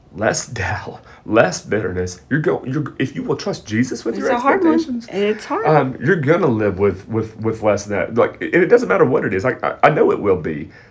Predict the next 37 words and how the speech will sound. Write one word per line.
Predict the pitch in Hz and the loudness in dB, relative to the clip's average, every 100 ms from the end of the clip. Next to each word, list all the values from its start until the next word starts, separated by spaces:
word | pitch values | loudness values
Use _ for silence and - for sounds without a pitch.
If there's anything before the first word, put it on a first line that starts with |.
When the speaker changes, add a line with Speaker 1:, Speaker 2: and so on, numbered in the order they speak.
| - | -2
Speaker 1:
um, | 113 113 104 98 92 90 90 - - - - | 2 2 2 -2 -6 -10 -12 -20 -20 -20 -4
because | 135 151 | 0 2
all | - 139 | 6 6
those | 156 175 170 | 6 0 -2
things | 113 117 117 120 | -2 0 -2 -2
are | - 107 | 0 0
things | - 120 120 113 107 | 0 0 0 -2 -4
that, | 98 101 98 92 - | -2 2 2 2 -4
that | 110 113 | -6 -2
God | 107 104 - | 0 -2 -2
pushes | 151 147 107 | -2 -2 0
out | 104 117 | 2 2
of | 101 | 0
our | 80 | -2
lives, | 78 78 85 90 | -2 -2 -2 -4
that | 92 | -2
God | 87 104 98 95 | 4 4 4 4
overcomes | 117 110 104 - 135 120 101 | 2 2 0 0 0 0 -2
in | |
our | 85 80 | -2 -2
lives. | 80 71 80 - - - - - | -2 -4 -6 -12 -18 -20 -20 0
Um, | 107 104 98 92 | 2 2 0 -2
and | 113 | -2
so | 127 | 0
if | 113 | -2
we're | 107 | 0
trusting | - 151 104 | 0 0 0
Him | 131 131 | -2 0
with | 101 95 | -2 -4
it | - | -4
first | 110 107 | -2 -4
and | 92 | -6
foremost, | 90 139 107 80 76 - - _ _ - - _ - - - - - | -4 -2 -2 -4 -10 -14 -18 _ _ -20 -20 _ -20 -20 -20 -12 -2
whatever | 95 104 | 2 4
it | 135 | 4
might | 104 98 | 2 0
be, | 131 107 90 | 0 0 -4